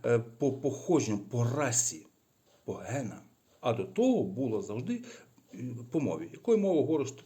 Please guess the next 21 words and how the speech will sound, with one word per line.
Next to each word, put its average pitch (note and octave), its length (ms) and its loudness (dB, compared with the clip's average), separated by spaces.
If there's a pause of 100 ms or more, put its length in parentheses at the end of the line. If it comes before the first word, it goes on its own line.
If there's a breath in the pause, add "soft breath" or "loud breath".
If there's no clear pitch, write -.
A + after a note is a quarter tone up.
(100)
такою A2+ 280 -4
ти G#2 100 -6
людиною F2+ 420 -10
є. - 80 -20 (1000 loud breath)
Е, G2+ 120 0
ми G#3 180 4
з F3+ 80 0
вами F3 140 0
всі D#3+ 180 0
пам'ятаємо B2 640 -2
отакі G2+ 300 -8
карти. F#2+ 480 -6
Ми F2+ 140 -8
знаємо G2+ 320 -2
карти, D#3 340 -2
де G#2 140 -2
Україна C3 580 -4
має A#2+ 180 -2
такі A#2+ 220 -8
великі C3+ 540 -4
межі. B2 460 -6